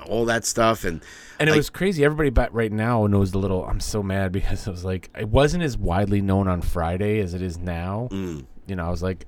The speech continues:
Speaker 2: I had it all set up. I was like, "And for your fun fact fanny pack, that girl who plays, uh, young Ahsoka is the girl from the Barbie movie who is
Speaker 1: Yes.
Speaker 2: young Gamora."
Speaker 1: Yes.
Speaker 2: And now everyone knows that. I'm like, "Fuck."
Speaker 1: Yeah, you gotta be quick on the, you gotta be quick on the draw,
Speaker 2: Quick on
Speaker 1: man.
Speaker 2: the dick,
Speaker 1: You know,
Speaker 2: man.
Speaker 1: that's it.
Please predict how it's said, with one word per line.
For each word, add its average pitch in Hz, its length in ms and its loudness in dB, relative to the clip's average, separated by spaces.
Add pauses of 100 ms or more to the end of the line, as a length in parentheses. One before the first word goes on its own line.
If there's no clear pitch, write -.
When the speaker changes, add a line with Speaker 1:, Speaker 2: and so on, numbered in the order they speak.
Speaker 2:
I 101 160 0
had 107 200 0
it 117 40 0
all 110 140 2
set 113 140 -2
up. 101 100 0
I - 20 4
was 95 80 -2
like, 95 220 -4
"And 107 160 -2
for 110 100 0
your 104 80 2
fun 113 240 -2
fact 110 240 -4
fanny 123 240 -4
pack, 82 380 0
that 92 240 -2
girl 117 220 2
who 113 120 4
plays, 113 420 4
uh, 95 240 -2
young 110 220 0
Ahsoka 117 580 0
is 104 180 -4
the 98 100 -4
girl 107 220 -2
from 104 160 -6
the 95 40 -4
Barbie 117 380 2
movie 90 340 -2
who 95 260 0
is 90 360 0
Speaker 1:
Yes. 80 80 -10
Speaker 2:
young 90 200 -4
Gamora." 120 520 -6 (360)
Speaker 1:
Yes. 139 260 2
Speaker 2:
And 135 80 2
now 110 180 2
everyone 104 320 0
knows 92 240 -2
that. 76 200 -10
I'm 82 80 -16
like, 80 140 -14
"Fuck." - 500 -10
Speaker 1:
Yeah, 73 300 -4
you 76 120 -6
gotta 87 180 -2
be 107 100 -4
quick 139 260 -6
on 151 180 -2
the, 156 100 -6
you 160 140 -12
gotta 170 180 -8
be 170 100 -10
quick - 240 -18
on 185 80 -12
the 185 120 -14
draw, 180 200 -12
Speaker 2:
Quick 95 200 0
on 92 60 -6
Speaker 1:
man. 95 160 -6
Speaker 2:
the 92 100 -8
dick, - 80 -10
Speaker 1:
You 87 100 -14
know, 92 80 -10
Speaker 2:
man. 101 60 -10
Speaker 1:
that's 87 220 -14
it. 87 120 -14